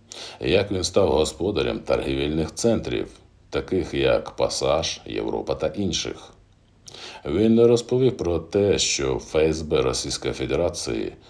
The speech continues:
через банк Форум, яким володів московський ватажок Вадим Новинський,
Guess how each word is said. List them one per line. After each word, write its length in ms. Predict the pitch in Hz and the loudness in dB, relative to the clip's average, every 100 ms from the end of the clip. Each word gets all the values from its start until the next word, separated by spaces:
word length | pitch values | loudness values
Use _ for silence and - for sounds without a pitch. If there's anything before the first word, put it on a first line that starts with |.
| - | -10
через 300 | - 71 64 | -6 -2 -4
банк 380 | 65 76 67 62 | 0 0 -2 -6
Форум, 640 | - - - 80 80 55 - - _ - - - | -14 -10 0 0 0 -4 -8 -18 _ -20 -20 -10
яким 560 | 60 87 110 123 101 62 | -2 0 0 0 0 0
володів 600 | 60 82 90 85 73 - | 0 4 4 2 0 -2
московський 760 | 65 76 - 76 - - - 64 | -4 -2 -2 -4 -4 -6 -4 -6
ватажок 680 | - 71 71 78 73 62 - | -2 -2 0 0 0 -4 -2
Вадим 360 | 62 69 65 | -2 -2 -2
Новинський, 680 | 60 60 78 90 - 57 | 0 0 0 -2 -6 -8